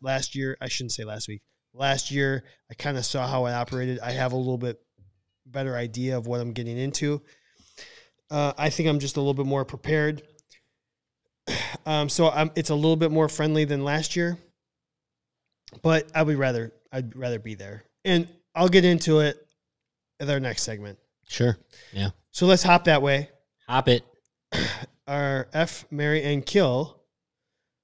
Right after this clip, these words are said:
Speaker 1: uh, V N A T A edition. Um, so it sounds like virtually they've got three different,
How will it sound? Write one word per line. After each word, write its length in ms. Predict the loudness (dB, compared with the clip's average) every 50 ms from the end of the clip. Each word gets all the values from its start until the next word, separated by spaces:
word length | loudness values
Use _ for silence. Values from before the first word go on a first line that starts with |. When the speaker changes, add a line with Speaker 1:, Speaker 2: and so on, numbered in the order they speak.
| _ _ _ _ -8
Speaker 1:
uh, 240 | -6 -4 -4 -4 -4
V 420 | -4 -2 0 0 2 2 0 0 -2
N 160 | -4 -2 -2
A 180 | 0 -2 -2
T 280 | -2 -4 -4 -4 -2 -2
A 260 | -2 -4 -4 -6 -6 -8
edition. 600 | -8 -6 -2 0 0 2 2 2 2 0 0 -4 -10 -20 _ _ _ _ _ _ _ _ _ _ _ _ _ _ _ _ _ _ _ _ _ -10
Um, 360 | -6 -4 -2 -2 -2 -4 -2
so 180 | 0 2 4 4
it 140 | 4 4 2
sounds 480 | 2 4 4 4 4 4 4 4 4
like 420 | 4 6 6 4 4 2 -4 -12 -8
virtually 540 | -4 0 2 2 2 2 2 2 2 4
they've 200 | 4 4 2 2
got 200 | 2 0 0 0
three 240 | -2 -4 -2 0 0
different, 400 | 0 0 0 0 -4 -4 -4 -8